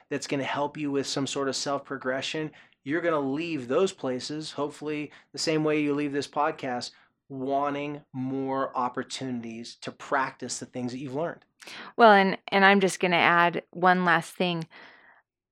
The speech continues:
Speaker 2: I want everybody to know that it is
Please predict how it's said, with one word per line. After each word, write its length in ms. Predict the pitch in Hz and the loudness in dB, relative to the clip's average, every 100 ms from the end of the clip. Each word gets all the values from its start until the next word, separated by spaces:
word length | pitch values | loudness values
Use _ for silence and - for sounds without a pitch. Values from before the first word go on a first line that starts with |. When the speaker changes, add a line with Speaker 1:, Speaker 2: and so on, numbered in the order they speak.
| _ _ - | _ _ 6
Speaker 2:
I 140 | 190 | 8
want 340 | 190 214 220 - _ _ _ _ _ _ 190 | 10 8 6 -2 _ _ _ _ _ _ 8
everybody 460 | 208 214 185 175 | 8 10 6 6
to 160 | 175 180 | 2 0
know 280 | 175 190 185 | 2 4 4
that 200 | 160 - | 2 4
it 120 | 196 | 4
is 160 | 185 | 4